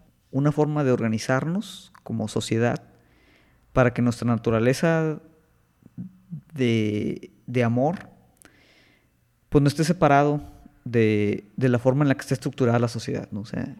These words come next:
como es ahorita. O sea, prácticamente ahorita como todo lo que hacemos, como estamos estructurados o organizados, pues van en contra de todo lo que necesitamos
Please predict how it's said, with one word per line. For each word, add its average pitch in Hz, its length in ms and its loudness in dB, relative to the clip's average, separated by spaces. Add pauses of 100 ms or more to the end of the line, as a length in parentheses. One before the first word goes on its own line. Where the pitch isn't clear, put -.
como 131 200 2
es 113 80 0
ahorita. 156 360 0
O - 340 -20
sea, 123 140 0
prácticamente 147 520 0
ahorita 156 220 4
como 143 300 0 (800)
todo 151 160 6
lo 175 100 4
que 170 80 -2
hacemos, 165 340 2
como 135 180 0
estamos 160 520 0 (320)
estructurados 131 640 2
o 165 60 4
organizados, 151 600 -2 (1300)
pues 127 240 2
van 131 180 6
en 143 120 2
contra 147 520 0
de 127 120 2
todo 135 200 2
lo 147 140 2
que 143 100 -4
necesitamos 127 1040 -4